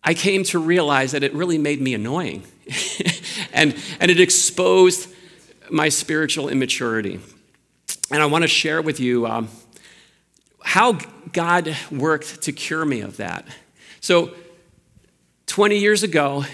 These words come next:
uh, on the very first Sunday that we opened up this church, God, in his sovereign and infinite wisdom, sent the most arrogant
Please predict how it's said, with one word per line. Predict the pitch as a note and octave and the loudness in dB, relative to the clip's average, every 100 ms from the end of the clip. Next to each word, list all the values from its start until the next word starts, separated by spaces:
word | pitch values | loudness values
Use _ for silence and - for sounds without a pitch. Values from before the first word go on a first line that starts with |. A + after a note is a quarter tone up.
| - - | -14 -8
uh, | C3 C3 C3+ - | -2 -2 -2 -2
on | C#3+ D#3+ | -2 0
the | D#3 | -2
very | C3 C3+ G#3 A3 G#3+ G#3+ | -2 4 6 6 4 2
first | - - F#3+ F#3 - - | -4 -6 -4 -2 -2 -2
Sunday | E3+ D#3+ D3+ C#3 | -2 -2 2 2
that | C3+ C3 | 2 -2
we | C3+ | -2
opened | C#3+ D#3+ D#3 | -2 -2 -2
up | C#3 C3 C3+ | -2 -4 -6
this | A#2+ | -8
church, | - - G#2 G2 - - - _ _ _ _ _ _ _ - C3+ | -8 -6 -6 -6 -8 -10 -12 _ _ _ _ _ _ _ -12 -2
God, | E3+ E3+ F3 F3+ | 4 6 6 4
in | F#3+ E3 D3 | 2 -2 -2
his | C3+ B2 | -2 -2
sovereign | - - D#3+ E3+ F3 F3+ F3+ F3+ | -4 -4 -6 -6 -4 -4 -2 -2
and | C3 B2 | -4 -6
infinite | D#3+ E3+ F3+ E3+ E3 E3 | -4 -2 -2 -4 -4 -4
wisdom, | B2 B2+ - A#2+ B2+ C#3 - _ _ _ - - _ _ _ | -4 -4 -6 -8 -8 -10 -16 _ _ _ -20 -20 _ _ _
sent | - - F3+ F3+ - | -8 -2 -2 -2 -6
the | E3+ D#3+ | -2 0
most | D#3 D#3+ D#3 - - _ _ _ - | 0 -2 -4 -8 -18 _ _ _ -8
arrogant | F3+ G#3+ A3 G#3 G#3+ | -4 -2 0 2 0